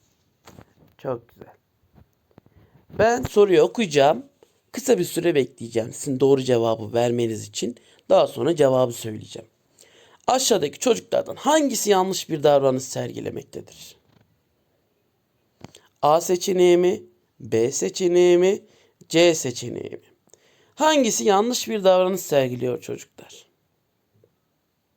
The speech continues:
Verdiniz mi cevabınızı?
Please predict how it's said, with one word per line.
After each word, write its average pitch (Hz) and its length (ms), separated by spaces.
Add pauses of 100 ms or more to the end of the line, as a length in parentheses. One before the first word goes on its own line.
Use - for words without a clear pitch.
(1400)
Verdiniz 117 440
mi - 80
cevabınızı? 113 640